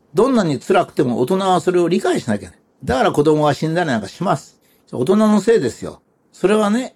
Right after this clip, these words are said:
希望と現実を区別できない。今それが問題になってるのは原子力発電です。原子力発電で私がね、いろいろ言うとね、「だって先生、電気が足りないじゃないですか。」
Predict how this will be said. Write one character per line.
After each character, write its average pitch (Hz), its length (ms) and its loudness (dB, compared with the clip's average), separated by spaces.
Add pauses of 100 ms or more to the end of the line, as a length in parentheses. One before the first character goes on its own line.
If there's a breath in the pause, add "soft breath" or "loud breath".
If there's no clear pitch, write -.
希 175 160 0
望 226 340 4
と 165 480 0 (340)
現 190 300 0
実 185 340 -4
を 202 200 2
区 - 120 -6
別 - 240 -2
で 139 80 0
き 196 80 2
な 226 120 0
い。 - 120 -16 (340)
今 214 340 2
そ 180 120 0
れ 170 140 0
が 165 260 0
問 165 200 0
題 165 120 0
に 156 60 -4
な 156 80 0
っ 147 80 -6
て 156 80 -2
る 156 60 0
の 220 160 0
は 131 200 0
原 147 220 2
子 151 100 -6
力 143 180 2
発 131 200 -4
電 90 180 -4
で - 80 -20
す。 - 240 -20 (100)
原 165 160 -2
子 190 80 -6
力 202 160 2
発 208 160 0
電 160 120 2
で 147 80 2
私 147 260 0
が 156 100 0
ね、 135 220 -4 (360 loud breath)
い 143 80 -4
ろ 165 100 4
い 165 40 2
ろ 160 80 4
言 170 160 4
う 160 40 -2
と 156 140 2
ね、 147 280 -6 (340 soft breath)
「だ 202 140 2
っ - 120 -8
て 131 380 -2 (360)
先 185 280 0
生、 170 460 -2
電 233 320 0
気 185 120 -2
が 131 300 2 (100)
足 160 120 0
り 208 80 4
な 262 160 2
い - 20 -2
じ 269 80 0
ゃ 160 60 2
な 117 80 0
い - 20 -2
で 110 60 -2
す - 100 -12
か。」 - 160 -10